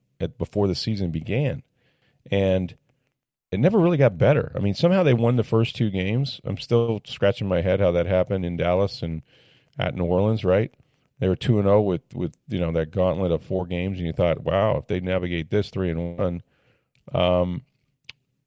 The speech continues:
but then eventually it caught up to them. They weren't a great football team, especially up front. And Tom wasn't the same guy,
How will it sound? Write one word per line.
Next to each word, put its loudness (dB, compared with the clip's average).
but 2
then 4
eventually 2
it -4
caught 6
up 4
to -2
them. -2
They 0
weren't 0
a 0
great -2
football 0
team, -6
especially -2
up -2
front. -2
And -6
Tom 2
wasn't 0
the -4
same -4
guy, 0